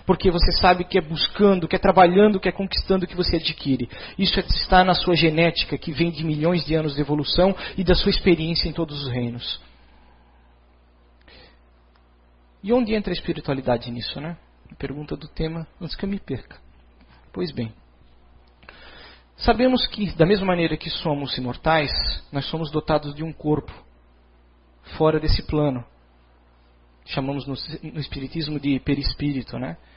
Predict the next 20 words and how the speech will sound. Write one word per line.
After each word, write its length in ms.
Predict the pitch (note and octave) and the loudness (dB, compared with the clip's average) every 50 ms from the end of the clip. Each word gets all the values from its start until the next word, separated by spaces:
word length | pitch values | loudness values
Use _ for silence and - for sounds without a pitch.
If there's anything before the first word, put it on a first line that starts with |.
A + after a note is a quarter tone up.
| - - _ _ _ | -20 -20 _ _ _
Esse 220 | D3 B2+ - - | -2 0 0 2
corpo 300 | - - D3+ C#3+ - C#3+ | 2 2 0 0 0 -4
nos 120 | D3 C#3+ - | -8 -8 -4
permite 480 | - - C3 B2+ C3 C3 C3+ B2 - C3 | -2 -2 -2 -2 -2 -4 -4 -4 -6 -6
voltarmos 520 | A#2 B2 B2 A#2 - C3 C#3 D3 D3+ D3+ | -6 -6 -6 -2 0 0 2 2 0 -2
ao 140 | E3 F3+ E3+ | -4 -4 -2
plano, 500 | - D3+ D3 D3 D3 C#3+ C#3 C3+ C3+ C#3 A#2+ | 0 2 2 4 2 2 0 -2 -2 -4 -2
adaptarmos 640 | A#2+ C3 B2+ - - - C#3 C#3+ C#3+ C#3+ C#3 C3 | -2 -2 -4 -2 0 0 2 2 0 -4 -6 -6
a 60 | C#3+ - | -6 -4
corpos 560 | - - C3+ C#3 - D3 C3 - - - - - - - - | -4 -6 -6 -6 -8 -10 -10 -10 -10 -12 -14 -18 -20 -10 -6
físicos 400 | D3 C#3 C3 C#3+ - - D3+ D#3 | -6 -6 -6 -6 -8 -6 -6 -4
humanos, 600 | F3 E3 D#3 D3+ D3 C#3+ C#3 C#3+ C3+ - - - - - - | -2 -2 0 0 0 0 -2 -4 -8 -10 -10 -12 -14 -8 -4
né? 160 | A#2+ B2 C3+ - - - _ _ | -4 -4 -4 -4 -10 -20 _ _
Carregamos 460 | - D3+ D3+ D3+ C#3+ D3+ D#3+ D#3+ D#3 | 0 2 2 2 2 0 0 -2 -2
características 840 | - - D3+ D3+ D3+ - - E3 C#3 D#3 F#3 F3 - - - D#3 C3 | 0 2 2 2 4 4 2 2 2 2 -2 -2 -2 -2 -2 -2 -2
de 40 | C3+ | -4
encarnações 480 | D3 - D3+ D3 C#3+ C3 - D3+ C#3 - | -4 -4 -4 -4 -4 -4 -6 -6 -4 -4
anteriores 440 | D3+ C#3+ - C#3+ C#3 C#3 C3 C3+ C3 | -4 -2 -2 0 0 0 0 -2 -4
nesses 240 | C#3 C3+ - - | -6 -6 -8 -8
corpos 520 | - - D3 C#3+ C#3+ - - - - - | -4 0 0 0 0 0 -4 -12 -12 -14